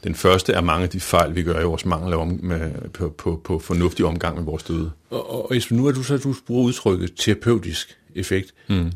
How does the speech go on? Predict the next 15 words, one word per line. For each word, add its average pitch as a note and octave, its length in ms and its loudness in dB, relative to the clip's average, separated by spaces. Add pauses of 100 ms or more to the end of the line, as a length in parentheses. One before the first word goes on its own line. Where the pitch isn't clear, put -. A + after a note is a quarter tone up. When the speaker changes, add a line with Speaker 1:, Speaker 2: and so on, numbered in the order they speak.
(100)
Speaker 2:
Altså, F#2+ 460 -4 (300)
øh, C#2 200 -8 (960)
i A2+ 120 0
andre B2+ 360 4 (220)
sammenhæng, F#2+ 600 0
for - 80 -8
eksempel G#2+ 280 -2
har G2+ 140 -2
vi G2 100 -4
herovre F#2+ 360 -2
en, E2 220 -6
en G#2 100 -2
ikon F#2 360 -4
fra F2+ 260 -6
den E2 280 -12